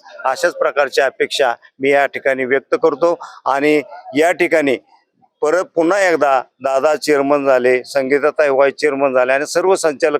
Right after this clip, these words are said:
मंडळाचं, एक सभासद, रयत बँकेचा माजी चेअरमन या नात्याने मी त्यांचं हार्दिक अशा प्रकारचं अभिनंदन करतो. धन्यवाद.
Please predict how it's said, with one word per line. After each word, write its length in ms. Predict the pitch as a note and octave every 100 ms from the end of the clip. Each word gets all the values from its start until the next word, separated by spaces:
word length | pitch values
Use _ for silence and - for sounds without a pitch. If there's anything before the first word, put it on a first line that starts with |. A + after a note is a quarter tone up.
| C3
मंडळाचं, 520 | C3+ B2 B2 A#2+ A2 - _ -
एक 140 | D3 -
सभासद, 580 | D3+ D3 E3+ E3 F3 - _ _ _ C3+
रयत 240 | D3 D#3
बँकेचा 640 | C#3 C3+ D3 C#3+ D3+ C#3+ D3
माजी 360 | C#3 C3 C#3
चेअरमन 500 | C3 D3+ D3 D#3 F3+
या 100 | E3+
नात्याने 360 | C#3 B2 C#3+ B2+
मी 80 | B2+
त्यांचं 400 | C3+ A#2+ C3+ A#2+
हार्दिक 380 | A2 C3 B2+ C#3
अशा 160 | C3+ C3
प्रकारचं 400 | C3 A#2 A#2 B2+
अभिनंदन 540 | A#2 C3 C3+ B2+ A#2
करतो. 400 | G#2+ G#2 - - _ _ _ C3+
धन्यवाद. 340 | B2 G#2+ F2